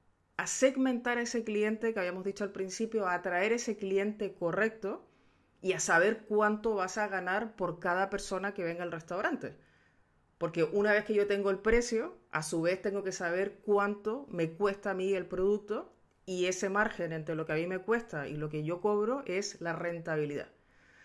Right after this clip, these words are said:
O sea que, como ves, para abrir un restaurante necesitamos mucho más, mucho más que una inversión, una pasión y un amor por la hostelería. Tenemos que ser estratégicos, tenemos que saber de gestión, de marketing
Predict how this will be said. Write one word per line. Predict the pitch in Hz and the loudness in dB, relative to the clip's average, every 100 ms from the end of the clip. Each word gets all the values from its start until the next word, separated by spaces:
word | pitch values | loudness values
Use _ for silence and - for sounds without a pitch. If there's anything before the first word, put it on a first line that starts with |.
| - | -6
O | |
sea | 180 | 0
que, | 185 | 4
como | 196 196 196 | 4 6 8
ves, | 277 359 - - _ _ _ _ | 8 6 -2 -12 _ _ _ _
para | 202 196 | 2 6
abrir | 185 247 | 6 6
un | 254 | 4
restaurante | 285 277 196 190 208 233 214 | 2 4 6 6 4 4 2
necesitamos | 202 190 190 196 180 | 2 0 0 0 0
mucho | 202 226 233 | 0 2 2
más, | 208 214 214 | 2 0 -2
mucho | 196 190 196 | -6 -6 -4
más | 190 | -4
que | - | -4
una | 185 | -6
inversión, | 180 170 165 196 196 202 202 - _ _ | -4 -6 -2 2 2 2 -6 -18 _ _
una | 185 185 180 | -2 0 2
pasión | 165 - 190 190 196 | -2 0 0 0 -2
y | 175 | -4
un | 170 | -4
amor | 165 180 | -2 -2
por | 196 185 | -2 -2
la | 170 | -2
hostelería. | - 165 156 175 196 | -4 -2 0 0 0
Tenemos | 190 170 180 | -2 -6 -8
que | 175 | -8
ser | 180 175 - | -6 -6 -6
estratégicos, | 202 208 196 196 196 196 190 | -4 -4 -2 -4 -4 -6 -8
tenemos | 185 175 185 | -8 -8 -10
que | - | -12
saber | 160 165 180 185 185 - - _ | -8 -4 -2 -2 -6 -18 -20 _
de | - 185 | -4 -2
gestión, | 202 - 185 180 160 | -2 0 0 0 -2
de | 185 | 0
marketing | 190 180 180 180 180 190 | 0 -2 -2 -6 -4 -4